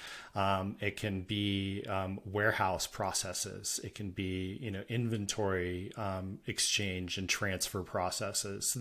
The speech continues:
that are being automated and being brought into the digital realm, right? Um, it could even be things like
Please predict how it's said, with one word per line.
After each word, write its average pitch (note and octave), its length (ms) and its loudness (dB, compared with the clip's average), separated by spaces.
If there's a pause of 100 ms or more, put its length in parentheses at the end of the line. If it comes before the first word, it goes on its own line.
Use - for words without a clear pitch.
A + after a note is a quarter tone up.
(140)
that G2 320 -2 (100)
are F#2 400 2 (140)
being F#2+ 420 0 (420)
automated G2 680 4
and G2 240 -4
being F#2+ 580 -2
brought G2+ 560 0
into G2 760 0
the G#2 140 0
digital F#2 640 -2 (100)
realm, G2 500 0 (180)
right? G2+ 340 -2 (560)
Um, G2 440 4 (100)
it G#2+ 120 0
could A2+ 180 0
even G#2 280 2
be G2+ 220 2
things G2+ 720 0
like G2 600 0